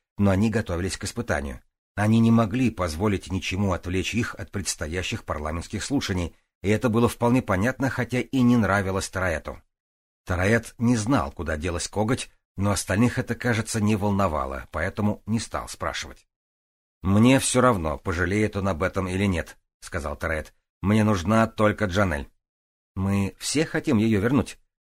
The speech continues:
Странное выражение промелькнуло на лице Сенеры, и она огляделась, словно проверяя, не заметил ли кто-нибудь,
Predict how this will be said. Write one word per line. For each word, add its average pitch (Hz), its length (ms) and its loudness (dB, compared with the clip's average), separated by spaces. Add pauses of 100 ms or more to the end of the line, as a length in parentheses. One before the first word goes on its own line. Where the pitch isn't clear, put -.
(140)
Странное 80 500 0
выражение 82 500 0
промелькнуло 80 560 -4
на 82 80 -4
лице 78 260 -6
Сенеры, 92 480 0 (380)
и 101 80 0
она 104 180 4
огляделась, 101 480 0
словно 104 400 0
проверяя, 104 600 -2
не 90 160 -4
заметил 95 480 -4
ли 107 120 0
кто-нибудь, 113 540 -2